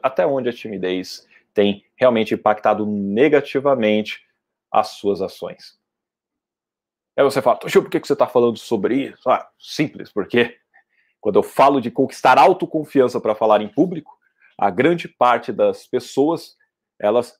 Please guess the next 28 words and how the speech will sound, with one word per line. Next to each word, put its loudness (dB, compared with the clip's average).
realmente -2
têm -4
uma -4
timidez -4
muito -10
grande -2
em 2
se -6
expor 2
diante 0
de -4
outras -4
pessoas, -10
pra 4
falar 4
a -2
sua -6
mensagem, -8
pra, -4
pra -2
fazer 2
um -6
seminário, -4
pra -2
simplesmente -6
apresentarem 2
um -6
produto, -4